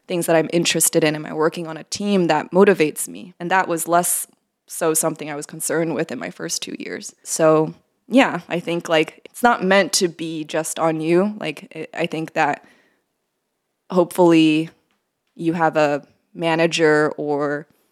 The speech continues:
an environment that's conversations about, you know, what would it take, or not what would it take, but what makes you happy? What makes you feel like you're getting what you want out of this experience? And how much of that is possible here versus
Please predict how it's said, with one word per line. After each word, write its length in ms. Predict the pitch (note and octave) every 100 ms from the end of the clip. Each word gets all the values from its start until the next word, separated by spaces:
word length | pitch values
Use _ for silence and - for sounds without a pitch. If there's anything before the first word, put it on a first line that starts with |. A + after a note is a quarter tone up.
| _ -
an 80 | F3+
environment 720 | E3+ E3+ E3 E3 D#3 D3+ D3+ _
that's 480 | D3+ D3+ - _ -
conversations 800 | - D#3+ D#3+ - D#3+ E3+ E3+ -
about, 320 | - - -
you 80 | -
know, 120 | -
what 200 | F3 D#3
would 140 | E3
it 120 | D3 -
take, 400 | - - - _ _ _ _ _
or 220 | D#3 C#3+ D#3
not 200 | D3+ F2
what 120 | D3
would 160 | C3 -
it 40 |
take, 240 | F#3+ -
but 120 | - C3
what 160 | F3+
makes 300 | F3+ F3 -
you 60 | F#3
happy? 440 | - - - F2+
What 480 | F#3 E3+ F#3 - -
makes 320 | F3+ F3 -
you 220 | A3 A#3+
feel 260 | G#3+ F3+ E3+
like 220 | D#3+ D#3
you're 100 | D#3+
getting 340 | D#3 D#3 D3+ D3+
what 200 | D3 C#3+
you 120 | D#3
want 240 | D#3+ D3+
out 200 | C3 C#3+
of 180 | D3 C#3+
this 200 | - E3
experience? 760 | - - - D#3 A2 G#2 F3+ - -
And 200 | D3+ E3+
how 160 | F3+
much 260 | F3+ F3+ -
of 120 | D#3+
that 220 | D#3+ D#3
is 120 | D#3 -
possible 480 | - G3 F3+ F3+
here 300 | F3 - E3+
versus 560 | D#3+ D#3+ E3 C#3 D3+